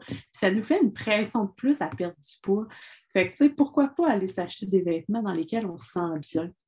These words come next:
Puis de prendre le temps de se sentir bien, de se mettre belle, c'est ça que t'as envie. Tu sais, il y en a qui se disent, « Hey, gars, les premiers mois en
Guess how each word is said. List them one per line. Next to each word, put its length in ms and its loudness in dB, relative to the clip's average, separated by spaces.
Puis 100 -16
de 140 -20
prendre 200 0
le 220 0
temps 200 -2
de 140 -4
se 140 -10
sentir 480 -6
bien, 380 0
de 100 -6
se 280 -10
mettre 240 -4
belle, 280 4
c'est 180 -4
ça 180 -6
que 80 -16
t'as 240 -2
envie. 300 -4
Tu 20 -8
sais, 100 2
il 40 4
y 60 2
en 180 -2
a 140 0
qui 180 -8
se 160 -2
disent, « 200 2
Hey, 140 -2
gars, 200 -2
les 100 -2
premiers 400 -2
mois 200 -4
en 180 -2